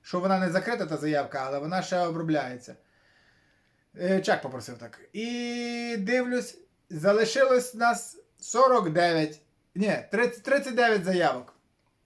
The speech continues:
Е, ще треба зробити. Це просто завтра буде, напевно, їх шістдесят. Якщо не більше, бо реально холодно, і мінус, ну, шістнадцять градусів в квартирі, це дуже холодно. Сьогодні було в декого п'ятнадцять.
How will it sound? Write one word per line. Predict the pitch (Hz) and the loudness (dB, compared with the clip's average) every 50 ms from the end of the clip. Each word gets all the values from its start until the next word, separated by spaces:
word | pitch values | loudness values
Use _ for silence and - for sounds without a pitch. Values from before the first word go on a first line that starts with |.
| _ _ _ _ - 151 | _ _ _ _ -8 -4
Е, | 156 165 170 170 165 165 160 156 | -2 0 0 0 2 2 0 0
ще | 156 - - 185 180 185 185 180 180 175 170 165 165 160 160 160 156 156 151 151 151 147 147 147 147 143 143 143 143 - | -2 -2 -2 2 2 4 4 4 4 4 4 4 2 2 4 4 4 4 4 4 2 2 2 0 -2 -4 -4 -8 -8 -8
треба | - 151 151 156 151 147 143 | -6 -2 -2 0 2 0 0
зробити. | 131 131 143 143 135 131 127 123 - 104 - - _ _ _ _ _ _ _ _ | -2 -2 -6 -6 -6 -8 -12 -12 -14 -18 -20 -20 _ _ _ _ _ _ _ _
Це | - - - 156 | -20 -20 -20 -8
просто | - 165 180 175 - - - 151 | -2 2 2 2 2 -2 -6 -4
завтра | 151 175 180 180 180 180 | 2 2 2 2 2 -4
буде, | 170 180 175 170 | -4 -4 -4 -4
напевно, | 170 165 160 175 170 165 170 | -4 -4 -2 -2 -2 -2 -2
їх | 165 156 156 | -4 -4 -4
шістдесят. | - - 170 151 147 165 165 160 - 147 123 120 - _ _ _ _ _ _ _ _ _ _ | -2 -4 -4 -4 -4 -6 -6 -4 -4 -4 -4 -6 -10 _ _ _ _ _ _ _ _ _ _
Якщо | - 131 - - 160 | -18 -14 -10 -8 -6
не | 147 143 | -6 -6
більше, | 143 147 143 - - | -6 -8 -8 -8 -8
бо | 135 147 | -4 -2
реально | 156 247 320 330 233 151 | 0 0 0 0 -2 -4
холодно, | - - 202 233 220 185 156 151 147 | -4 -4 -4 -4 -4 -4 -2 -2 -2
і | 147 143 147 147 147 147 143 143 143 | 0 0 0 0 0 0 0 0 -2
мінус, | 139 151 160 165 160 156 151 151 | -2 -4 -6 -6 -6 -6 -6 -6
ну, | 151 156 160 175 170 151 | -6 -6 -6 -6 -8 -8
шістнадцять | 127 - 143 - - 180 175 151 151 | -8 -10 -10 -8 -6 -6 -4 -2 0
градусів | 156 180 180 180 160 - 165 | 0 0 0 -2 -6 -8 -10
в | 147 - | -8 -6
квартирі, | 156 156 151 - 175 190 190 180 | -6 -6 -6 -4 -4 -4 -4 -6
це | 160 160 | -8 -10
дуже | 143 165 226 226 | -10 -10 -10 -10
холодно. | 202 - 151 131 127 123 113 123 _ _ _ _ _ _ _ _ _ _ | -10 -12 -10 -10 -12 -12 -16 -20 _ _ _ _ _ _ _ _ _ _
Сьогодні | - - 165 165 170 | -6 -4 -4 -2 -2
було | 165 170 185 180 180 | -4 -2 -2 -2 0
в | 160 | 2
декого | 156 185 185 185 - 175 165 160 | 2 2 2 2 0 -2 -4 -4
п'ятнадцять. | - 170 156 - 175 185 220 262 277 285 - 143 - _ | -4 -6 -8 -6 -2 -2 -2 -2 -2 -4 -8 -14 -14 _